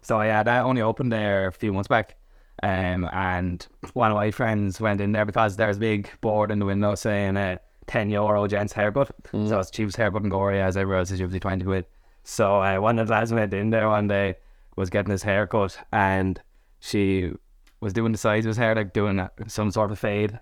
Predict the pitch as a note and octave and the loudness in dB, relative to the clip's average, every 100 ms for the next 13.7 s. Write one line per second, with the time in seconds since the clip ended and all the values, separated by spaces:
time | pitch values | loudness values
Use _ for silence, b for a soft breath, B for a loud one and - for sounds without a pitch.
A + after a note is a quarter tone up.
0 | A2 G#2+ G#2+ G2 A2 A2 A2+ - B2 A2+ | -4 -2 -2 -2 0 2 0 -2 0 2
1 | A2 A#2 A2 A2 A2 A#2+ G#2 G#2 A#2+ C#3 | 2 0 0 2 2 2 0 0 0 0
2 | B2+ B2+ G#2+ - - G#2 G#2 G#2 G#2+ G#2 | -2 -4 -6 -6 0 2 2 2 0 0
3 | A2 G#2 - - - - - - G2+ F#2+ | 0 0 -4 -20 -20 -20 -8 -2 0 0
4 | F2+ - B2 A#2 A2+ A2 A2 G2 - - | 0 0 2 2 0 2 2 2 -2 -6
5 | - F#2+ - A2 A2 - G#2 G#2 - - | -4 -4 -4 -4 -4 -2 -2 -2 -4 -8
6 | D3 D3+ C3 - D3+ A#2+ D3+ C#3+ - D3+ | -2 -2 -2 -4 -4 -2 0 0 -2 -4
7 | C3+ B2+ C3 B2+ A#2+ A#2+ B2+ A#2+ A2 A#2+ | -2 0 0 0 0 0 0 0 -2 -2
8 | B2+ B2 C#3 C3 C3+ C3 D3 - C#3+ C3+ | -2 -2 -2 -2 -2 -2 -2 -2 -4 -4
9 | C#3+ B2+ C3+ C#3+ C#3+ C3 C3 C3+ B2+ B2 | -2 -2 -2 -2 0 2 0 0 0 2
10 | A#2+ A2+ G#2+ - b b G#2 G2+ G#2 G2+ | 2 2 0 -10 b b -2 0 0 2
11 | G#2 G#2 G#2+ G2+ G2+ - - - B2 A2+ | 2 0 0 0 0 -4 -6 -4 -2 -2
12 | G#2 - - G#2 A2 A2 G#2+ - C#3 A#2+ | -2 -4 -2 0 0 -2 -6 -2 4 6
13 | C3+ D3 A2+ G#2+ G#2 G#2+ | 6 4 -2 -2 -2 -4